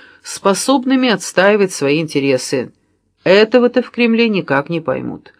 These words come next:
Обитатели Кремля считают, что граждане все еще думают по-советски.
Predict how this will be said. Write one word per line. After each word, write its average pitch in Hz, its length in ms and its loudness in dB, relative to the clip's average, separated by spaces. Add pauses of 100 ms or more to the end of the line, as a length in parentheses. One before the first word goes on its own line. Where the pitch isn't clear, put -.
(260)
Обитатели 196 640 0
Кремля 180 420 0
считают, 185 480 -2
что 165 220 -2
граждане 180 580 0
все 185 240 2
еще 175 340 0
думают 156 540 0
по-советски. 143 920 -4